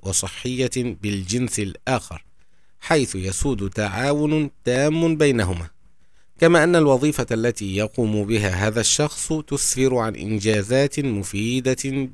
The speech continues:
دائمًا، وأيضًا فإن هذا الشخص يتمتع بوجود الكثير من الأصدقاء في حياته، واتصالاته بالناس واسعة وكثيرة ومفيدة.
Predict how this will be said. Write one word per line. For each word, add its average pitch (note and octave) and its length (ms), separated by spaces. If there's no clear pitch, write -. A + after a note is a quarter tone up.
دائمًا، C3 440
وأيضًا C3+ 380
فإن B2+ 280
هذا A#2+ 200
الشخص - 340
يتمتع A2 580
بوجود G#2 440
الكثير G#2 500
من G2+ 140
الأصدقاء F#2 760
في A2+ 160
حياته، C3+ 420
واتصالاته G#2 800
بالناس A2 400
واسعة A2+ 560
وكثيرة G#2 720
ومفيدة. A#2+ 800